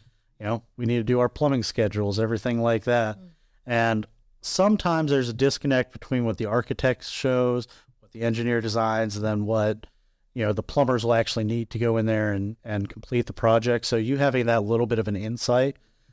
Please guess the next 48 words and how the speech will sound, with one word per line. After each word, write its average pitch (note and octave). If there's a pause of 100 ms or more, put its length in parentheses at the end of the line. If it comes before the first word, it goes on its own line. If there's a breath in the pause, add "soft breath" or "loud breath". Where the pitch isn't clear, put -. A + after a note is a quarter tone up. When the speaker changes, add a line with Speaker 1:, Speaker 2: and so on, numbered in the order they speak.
(160)
Speaker 1:
um, G#2+
is G#2+
really B2+
gonna, A2 (160)
I G#2
think, A2
help A#2
everybody G#2+
out, G#2
just -
navigating A#2+
through A#2+
some A2+
of G#2+
that, G#2
uh, F#2+ (460 soft breath)
that A#2+
gray A#2
area G2+
that, G#2
that A2
exists G#2
within G#2+
Speaker 2:
Mm-hmm. E3+
Speaker 1:
the, E3+ (220)
the -
design G2+
realm. F#2
So, F2 (520)
um, F#2+
that's E3
exciting. D3
I A2+
didn't C3
know C3
that A2
you're, G#2+
uh, G2+ (360)
you're A2+
an A2
engineering B2
brat. G2+
I A2
Speaker 2:
Yep. B2+
Speaker 1:
knew B2+
that A#2
you C3
were A#2